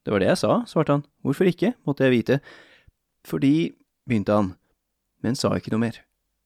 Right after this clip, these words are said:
Jeg syntes det var en god nok forklaring, og jeg tok imot billetten. Vi hadde plasser ved siden av hverandre. Plass fire og fem, rad tre. Jeg likte å sitte nærme lerretet. Da var det ikke så mange hoder foran meg.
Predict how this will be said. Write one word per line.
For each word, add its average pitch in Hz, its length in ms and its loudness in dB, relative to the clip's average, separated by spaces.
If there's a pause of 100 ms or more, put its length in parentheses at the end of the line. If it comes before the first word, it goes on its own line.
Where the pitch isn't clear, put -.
(680)
Jeg - 100 -8
syntes 117 180 -2
det 190 80 -2
var 170 100 0
en 185 120 -4
god 139 240 -2
nok - 120 -6
forklaring, 180 500 0
og 185 100 0
jeg 127 260 -2
tok 92 180 -6
imot 98 200 -4
billetten. 104 380 -4 (840)
Vi 95 80 -2
hadde 92 140 -2
plasser 113 300 -4
ved 110 100 -2
siden 101 180 -2
av 92 80 0
hverandre. 110 320 -2 (520)
Plass - 320 -8
fire 135 460 0
og 117 120 -2
fem, 156 300 -2 (540)
rad 107 420 0 (100)
tre. 131 260 -4 (1080)
Jeg 101 100 -2
likte - 360 -6
å 113 60 -8
sitte 107 240 -6
nærme 98 300 -2
lerretet. 90 400 -6 (1120)
Da 104 140 -2
var 165 100 -4
det 98 100 -6
ikke - 120 -6
så 120 60 0
mange 101 200 -2
hoder 107 280 -4
foran 104 260 2
meg. - 160 -8